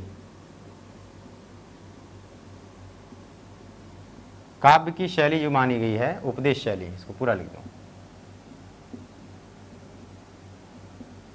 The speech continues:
काव्य की जो उपदेश शैली मानी गई है, वो कांता सम्मित मानी गई है, इसलिए यहाँ बोला गया, "कांता सम्मित तयो उपदेश युजे।" अर्थात काव्य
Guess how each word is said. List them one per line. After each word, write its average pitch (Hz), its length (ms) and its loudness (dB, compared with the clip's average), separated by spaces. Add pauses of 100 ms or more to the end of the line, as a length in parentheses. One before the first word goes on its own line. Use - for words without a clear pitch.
(1300)
काव्य 175 260 12
की 190 140 0
जो 185 100 4
उपदेश 156 320 2
शैली 147 180 6
मानी 123 280 4
गई 120 80 2
है, 139 160 6
वो 190 280 4 (220)
कांता 143 320 8
सम्मित 151 380 6
मानी 113 260 4
गई 98 160 -2
है, 90 160 -6 (1300)
इसलिए 202 340 10
यहाँ 160 160 10
बोला 147 220 10
गया, 151 180 10
"कांता 143 420 6
सम्मित 139 420 2 (100)
तयो 135 200 8
उपदेश 123 480 2
युजे।" 98 320 0 (640)
अर्थात 156 440 8
काव्य 147 280 10